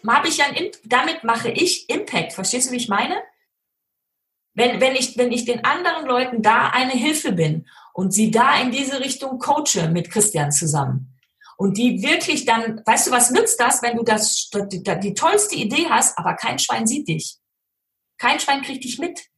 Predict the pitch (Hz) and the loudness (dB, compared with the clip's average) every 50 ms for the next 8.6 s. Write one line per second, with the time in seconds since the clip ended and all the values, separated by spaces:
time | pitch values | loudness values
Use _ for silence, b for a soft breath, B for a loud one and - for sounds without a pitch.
0 | _ _ _ _ _ _ _ _ _ _ - 190 190 190 233 226 - - 202 180 | _ _ _ _ _ _ _ _ _ _ 0 2 4 4 4 4 2 2 0 0
1 | 190 185 165 147 147 139 - - 226 214 247 247 247 247 247 - - 226 220 220 | 2 2 0 0 -2 -4 -2 0 2 2 4 4 4 2 2 2 2 4 4 4
2 | 226 233 226 226 - - - - _ _ _ _ _ _ _ _ _ _ _ _ | 2 2 0 0 -2 -6 -8 -12 _ _ _ _ _ _ _ _ _ _ _ _
3 | _ _ _ _ _ _ _ _ - 170 160 147 147 156 151 165 160 196 247 240 | _ _ _ _ _ _ _ _ -6 -2 0 0 2 2 2 2 2 2 0 2
4 | 240 233 208 202 - 208 190 190 - 190 170 170 170 170 170 160 - 165 170 170 | 4 4 4 6 4 4 4 2 2 2 2 2 2 4 2 2 2 4 4 4
5 | 180 185 180 165 165 165 160 160 - - 175 180 175 170 170 165 - 160 165 165 | 4 4 2 2 2 2 2 2 0 -2 -2 -2 0 0 0 0 2 2 2 2
6 | 165 151 160 160 139 151 156 151 147 151 160 160 160 156 151 151 156 151 156 151 | 0 0 0 0 0 2 2 2 4 4 4 4 4 4 4 2 4 2 2 2
7 | - 143 147 143 - - 127 123 - - - - _ _ _ _ _ _ _ _ | 2 2 2 2 0 -2 -6 -6 -8 -10 -14 -18 _ _ _ _ _ _ _ _
8 | _ _ - - 180 220 - 302 - - - | _ _ -2 2 2 4 2 2 -2 -8 -14